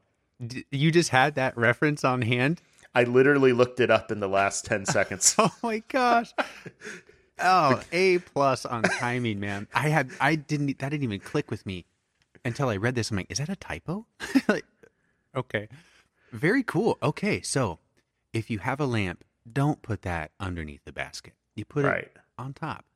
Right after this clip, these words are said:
Speaker 1: You put it on the table. Okay. So, my friends, the statement in your holy texts, which decry the attempt to hide one's light beneath a basket, refer to this type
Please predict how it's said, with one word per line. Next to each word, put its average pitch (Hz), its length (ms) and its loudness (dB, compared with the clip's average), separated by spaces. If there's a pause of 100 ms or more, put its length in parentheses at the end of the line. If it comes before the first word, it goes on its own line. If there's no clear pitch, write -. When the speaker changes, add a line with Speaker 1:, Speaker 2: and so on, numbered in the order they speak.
(160)
Speaker 1:
You 104 80 -16
put 127 160 -6
it 120 80 -6
on 117 120 -4
the 104 60 -6
table. 80 380 -10 (240)
Okay. 104 280 -4 (340)
So, 107 280 -4 (380)
my 82 80 -10
friends, 82 380 -4
the - 80 -8
statement 131 540 -4
in 101 160 -10
your 143 300 0
holy 139 380 -4
texts, - 540 -12 (440)
which 117 200 -2
decry 131 600 -2
the 180 180 0
attempt 143 500 -6
to 92 60 -6
hide 104 400 -4
one's 92 360 -10
light 90 300 -4
beneath 82 300 -8
a 80 60 -10
basket, 92 520 -8 (640)
refer 101 480 -2
to - 160 -12
this 92 580 -8 (180)
type 73 300 -6